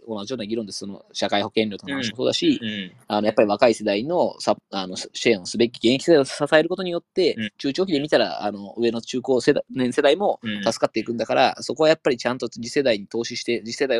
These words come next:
Speaker 1: を支えていけ-、いこうよっていう、まあ、そういう、
Speaker 2: そうですね。
Speaker 1: 従前からのね、
Speaker 2: はい。
Speaker 1: あの、主張をしてる中で、
Speaker 2: うん。
Speaker 1: いや、森永さんは、なんか、
Speaker 2: うん。
Speaker 1: まあ、だから、その、うにゃうにゃ言ってきてですね、
Speaker 2: うん。
Speaker 1: まあ、そうすると、なんか、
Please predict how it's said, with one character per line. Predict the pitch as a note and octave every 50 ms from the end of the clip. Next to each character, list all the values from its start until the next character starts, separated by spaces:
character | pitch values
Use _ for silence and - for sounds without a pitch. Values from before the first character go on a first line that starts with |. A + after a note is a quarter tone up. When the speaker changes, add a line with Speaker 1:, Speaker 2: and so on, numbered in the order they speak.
| A#2 A2
Speaker 1:
を | - -
支 | - - B2 C3
え | A#2+ B2 C3
て | - C3
い | B2+
け-、 | - - -
い | C#3 C3+
こ | - - F#3+ F#3+
う | D#3+
よ | F3+
っ | -
て | _ - C#3
い | A#2
う、 | A2+
ま | A2
あ、 | -
そ | - A#2
う | A2+ A2
い | A2
う、 | G#2+ - - - -
Speaker 2:
そ | B2+
う | - -
で | -
す | A#2+ A#2+
ね。 | A2+ G#2+
Speaker 1:
従 | G2 - _ _ -
前 | B2+ A#2 A2
か | - B2
ら | - G#2
の | C#3+
ね、 | G3+ C#4 - _ _ A2 A2
Speaker 2:
は | -
い。 | G2+
Speaker 1:
あ |
の、 | G2+ G2
主 | - -
張 | - - G#2+ G2+
を | G2+ G#2 - - -
し | - -
て | - A2+
る | A2+
中 | A#2+ C#3+ - - E3+
で、 | A3+ A#3+ F#3+ A2
Speaker 2:
う | -
ん。 | G#2+ G#2 G2+ G2 F#2+ - - - _ _ _
Speaker 1:
い | -
や、 | A#2 A2
森 | A2 A2+ B2 C3
永 | C3+ A#2 A2+ G#2+ F#2+ E2+ - _ _ _ _ _ _ _ _
さ | - - G#2
ん | C3
は、 | F#3 A3 D#3+
な | B2 A#2 A#2
ん |
か、 | G2+ G2+
Speaker 2:
う | G2+
ん。 |
Speaker 1:
ま | G2
あ、 | F#2+
だ | F2+
か | D#2+
ら、 | -
そ | - F2+
の、 | F#2 D#2 C#2+ - - - - - _ - - - -
う | - A2+
に | G#2
ゃ | F#2+
う |
に | F#2+ F2
ゃ | F#2+
言 | G#2+
っ | -
て | _ - C#3+ C3+ - _ _ _ _ _ _
き | - -
て | - F#3
で | A#2 G2+ F#2
す | - A2
ね、 | A#2+ A#2+ G#2+
Speaker 2:
う |
ん。 | A#2+
Speaker 1:
ま | B2+
あ、 | C3
そ | F3
う | F3
す | E3+ E3+
る | E3
と、 | E3+
な | D#3 D#3+ D#3
ん |
か、 | - G2 -